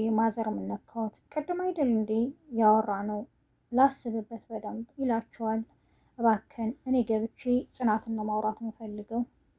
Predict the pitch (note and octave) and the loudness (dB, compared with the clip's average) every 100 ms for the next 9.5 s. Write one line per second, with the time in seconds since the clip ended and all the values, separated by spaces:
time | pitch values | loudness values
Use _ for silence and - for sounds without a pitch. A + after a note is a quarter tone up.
0 | _ B3+ A#3 A#3 A3+ A3+ - _ _ _ | _ 0 0 2 0 -2 -6 _ _ _
1 | _ _ _ _ _ _ - D4+ C#4+ A#3 | _ _ _ _ _ _ 0 4 6 6
2 | A3+ A#3+ A#3+ - - - G#3+ G#3 A3 B3+ | 2 0 -2 -4 -18 -8 -6 -2 0 0
3 | - C4 B3 A3+ - A3+ G#3+ A3 A3+ A3+ | -2 0 0 0 -4 -8 -6 -4 -2 -2
4 | A3+ _ _ _ _ _ _ _ _ _ | -4 _ _ _ _ _ _ _ _ _
5 | - B3 A3+ A3+ A#3+ C4 - _ - B3 | 0 2 2 0 -2 -4 -6 _ 0 0
6 | - A3+ A#3+ - - C4+ - A#3 A3 G#3+ | 2 0 -2 -6 -10 -8 -4 -2 0 0
7 | A3 - A#3 A3 G#3+ A3+ - - _ _ | -2 -6 -6 -4 -2 -2 -4 -12 _ _
8 | _ _ _ _ _ _ _ _ _ _ | _ _ _ _ _ _ _ _ _ _
9 | - C4 D4 B3+ B3+ | 0 6 8 8 2